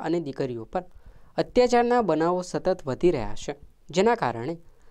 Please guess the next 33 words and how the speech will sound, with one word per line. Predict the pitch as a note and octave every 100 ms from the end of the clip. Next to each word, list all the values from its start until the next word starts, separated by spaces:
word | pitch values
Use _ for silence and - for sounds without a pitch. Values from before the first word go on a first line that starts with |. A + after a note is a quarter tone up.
| -
રોજે | C#3+ D3 D#3 B3
રોજ | A3+ A#3
પોલીસ | - E3 F#3+ -
મથકો | D3 E3 F#3
પર | F3+ F#3+
અનેક | - D#3+ G3+ -
ફરિયાદો | D3 D3 D#3 D#3
નોંધાઈ | C3+ A#2 D3 E3+
રહી | D3+ - -
છે. | - - - - _ _
ત્યારે | C#3 C#3 C#3
વારંવાર | B2 C3 F3+ F3+ F#3
વધી | B2+ A#2 D#3
રહેલા | D#3 D#3+ D#3+ E3+
અત્યાચારના | C#3 - D#3+ D#3 D3+ D#3 D#3
બનાવોને | C3+ C3+ C#3+ C#3+ D3+
અટકવા | D#3+ B2+ C#3 D3 C3+
માટે | A#2 A2+ F3+ - - - - - -
આજે | D3 A3+ A3
ડીસા | E3 - A3
સહિત | A3 G#3 A3
સમગ્ર | - D#3+ E3+ G3+ F3+
બનાસકાંઠા | C#3+ D#3+ - E3 F3 E3+
જિલ્લામાં | C#3 A#2+ A#2+ F#3 - - - - -
દુર્ગા | C#3+ C#3+ G3 A#3
વાહિનીની | G3+ A3 A3+ A#3 A#3
બહેનો | G3+ C3+ C#3+ E3+
દ્વારા | D#3+ D#3+ F3
પ્રચાર | E3+ C#3 C#3+ F3
કરવામાં | E3+ C#3+ C#3+ D#3 E3
આવી | D#3+ D#3+
રહ્યો | E3+ A2+ G#2+
છે, | -